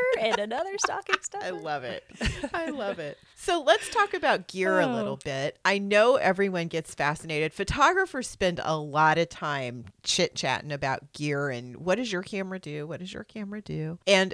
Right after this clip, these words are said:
Speaker 2: Phyllis, you recently got one of the unicorns of the Nikon line. And I think there's a lot of people that are probably pretty jelly that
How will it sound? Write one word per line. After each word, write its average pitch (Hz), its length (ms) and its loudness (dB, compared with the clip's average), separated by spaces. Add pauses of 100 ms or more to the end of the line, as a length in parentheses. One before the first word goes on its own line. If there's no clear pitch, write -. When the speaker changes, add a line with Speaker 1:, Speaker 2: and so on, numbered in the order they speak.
Speaker 2:
Phyllis, 392 500 0
you 220 360 -4
recently 214 500 -6
got 151 400 4
one 160 300 -4
of 151 300 -2
the 147 340 -4
unicorns 160 1400 -2 (100)
of 165 460 6 (240)
the 165 300 -2
Nikon 160 1040 2
line. 151 640 2
And 151 220 -4
I 151 100 -2
think 175 220 -8
there's 160 160 -4
a 147 60 -8
lot 151 260 0
of 320 100 -8
people 156 300 -6
that 143 100 -6
are 139 60 -4
probably 392 380 -2
pretty 175 280 -2
jelly 185 480 0
that 147 440 -2